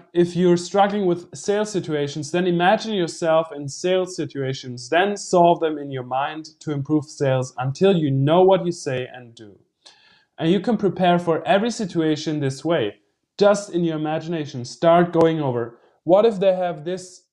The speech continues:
this objection? How can I counter it?" And then you go into your imagination and train and train and train. Um, so you can use your imagination,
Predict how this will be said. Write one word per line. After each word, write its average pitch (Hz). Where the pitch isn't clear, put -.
this 180
objection? 151
How 170
can 202
I 185
counter 170
it?" 113
And 156
then 202
you 196
go 196
into 175
your 160
imagination 165
and 131
train 170
and 123
train 165
and 139
train. 123
Um, 147
so 185
you 196
can 269
use 196
your 170
imagination, 160